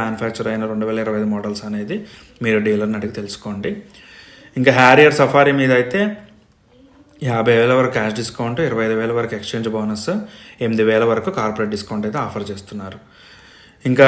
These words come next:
Citroen మోడల్స్ అయితే Citroen Basalt మీద భారీ డిస్కౌంట్స్ ఉన్నాయి ఫ్రెండ్స్. ఇవి వీళ్ళు నా ఫోర్త్ ఇయర్ యానివర్సరీ కూడా చేస్తున్నారు. Basalt మీద అయితే, అంటే ఇది కూపే మోడల్, ఇది రెండు లక్షల ఎనభై వేల వరకు డిస్కౌంట్ ఉంది. Citroen సీ త్రీ అయితే రెండు లక్షల ముప్పై వేల వరకు,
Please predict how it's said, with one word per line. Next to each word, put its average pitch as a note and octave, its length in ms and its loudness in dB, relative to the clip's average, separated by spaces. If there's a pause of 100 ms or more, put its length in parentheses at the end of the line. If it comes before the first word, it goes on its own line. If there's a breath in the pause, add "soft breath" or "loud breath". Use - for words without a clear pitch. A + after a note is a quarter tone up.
(160)
Citroen D#3 420 4
మోడల్స్ C#3+ 340 4
అయితే D3+ 240 2
Citroen C3+ 360 2
Basalt B2+ 400 0
మీద C3 140 0 (280)
భారీ A#2+ 300 0
డిస్కౌంట్స్ A#2+ 400 -4
ఉన్నాయి A#2 220 -6
ఫ్రెండ్స్. B2 300 -6
ఇవి D3+ 120 -4 (460 loud breath)
వీళ్ళు A#2 240 0
నా A#2 60 2 (200)
ఫోర్త్ B2 280 2
ఇయర్ B2 180 2
యానివర్సరీ A#2+ 400 -6
కూడా A2+ 180 -4
చేస్తున్నారు. A2+ 480 -4 (720 loud breath)
Basalt C#3+ 420 4
మీద C#3 180 4
అయితే, D3 240 2
అంటే B2+ 160 0
ఇది - 120 -12
కూపే B2+ 340 0
మోడల్, A#2+ 260 -2
ఇది D#3+ 120 -4 (100)
రెండు A#2+ 220 -2
లక్షల B2 260 -2 (640 loud breath)
ఎనభై A#2 280 2
వేల A#2+ 200 2
వరకు A#2+ 200 -2
డిస్కౌంట్ A#2 400 -6
ఉంది. C3 180 -4 (540 loud breath)
Citroen C#3 380 2
సీ C3 100 2 (100)
త్రీ C3+ 220 4
అయితే C3+ 380 2
రెండు A#2 240 -4
లక్షల A#2+ 300 -6
ముప్పై B2 320 -4
వేల A#2+ 120 0 (100)
వరకు, A#2 240 -4